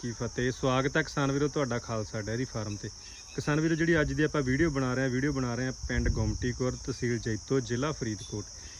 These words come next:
ਇਹ ਪਿੰਡ ਜਦੋਂ ਤੁਸੀਂ ਕੋਟਕਪੂਰਾ ਜੈਤੋ ਹੋ ਕੇ ਬਠਿੰਡੇ ਨੂੰ ਜਾਂਦੇ ਹੋ, ਉਸ ਰੋਡ ਦੇ ਉੱਤੇ ਇਹ ਪਿੰਡ ਰਹਿ ਜਾਂਦਾ। ਇਸ ਪਿੰਡ ਦੇ ਵਿੱਚੋਂ ਆਪਾਂ ਵੀਡੀਓ ਬਣਾ ਰਹੇ ਹਾਂ। ਫਾਰਮ ਟਰੈਕ ਸੱਠ ਦੀ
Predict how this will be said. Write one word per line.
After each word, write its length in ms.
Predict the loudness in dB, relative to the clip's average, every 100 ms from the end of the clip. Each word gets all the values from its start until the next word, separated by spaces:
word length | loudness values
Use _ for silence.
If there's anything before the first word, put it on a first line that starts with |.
| -4 2
ਇਹ 120 | 2
ਪਿੰਡ 220 | 4 2
ਜਦੋਂ 160 | 2 2
ਤੁਸੀਂ 280 | -2 -2
ਕੋਟਕਪੂਰਾ 760 | 0 4 4 2 -2 0 2 4
ਜੈਤੋ 460 | 4 4 4 4 6 4 4
ਹੋ 140 | 2
ਕੇ 140 | 2 0
ਬਠਿੰਡੇ 400 | 0 0 2 2
ਨੂੰ 140 | 2
ਜਾਂਦੇ 320 | 2 0 0
ਹੋ, 120 | -2 0
ਉਸ 460 | 0 2 2 0
ਰੋਡ 280 | 0 0 0
ਦੇ 180 | 0 0 0
ਉੱਤੇ 360 | -6 0 2 2 2
ਇਹ 100 | 0
ਪਿੰਡ 280 | 0 0
ਰਹਿ 220 | 0 0 0
ਜਾਂਦਾ। 260 | 0 0 0
ਇਸ 300 | 2 2 0
ਪਿੰਡ 340 | -2 0 0 2
ਦੇ 160 | 2
ਵਿੱਚੋਂ 380 | 2 0 -2 -4 -2
ਆਪਾਂ 320 | -6 -4 -2
ਵੀਡੀਓ 300 | 0 2 0
ਬਣਾ 260 | 0 -2
ਰਹੇ 200 | 0 0
ਹਾਂ। 60 | 0 -4 -10 -12 -12 -14 -6 4
ਫਾਰਮ 320 | 6 6 4
ਟਰੈਕ 300 | 4 4 2
ਸੱਠ 360 | 0 0 0
ਦੀ 120 | -2